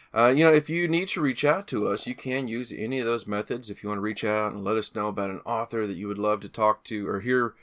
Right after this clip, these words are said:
hear me talk to, if you'd like to hear about a book that they've got, if you are an author, if you, let's say you just finished your first book and you're trying to figure out how to get word out,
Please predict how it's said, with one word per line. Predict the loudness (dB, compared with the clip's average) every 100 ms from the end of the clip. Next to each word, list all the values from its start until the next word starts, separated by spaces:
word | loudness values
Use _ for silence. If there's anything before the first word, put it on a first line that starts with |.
| _ -20 _
hear | 4 6
me | 6
talk | 4 6 4 2
to, | -4 -2 -2
if | -4
you'd | -2
like | -2 -4
to | -6
hear | -2
about | 2 2 2
a |
book | 0 -2 -2 -6 -20 _ _ _
that | -6
they've | 0 0 0
got, | 2 2 0 -6 -20 _ _ _ _
if | -10 -4
you | 4 6
are | 6 6
an | 0
author, | -2 -4 -6 -8 _
if | -8 -4
you, | -2 -2 -2 0
let's | -2 0
say | -2
you | -2
just | -6 -8
finished | -4 -6 -6 -8
your |
first | -2 -2 -2
book | 0 0 0 -4
and | -6 -6
you're | -8
trying | -6 -6
to | -6
figure | -8 -6 -2
out | -2 -4
how | -8 -10 -8
to | -6 -6 -4
get | -2 0
word | 0 2
out, | 2 0 -2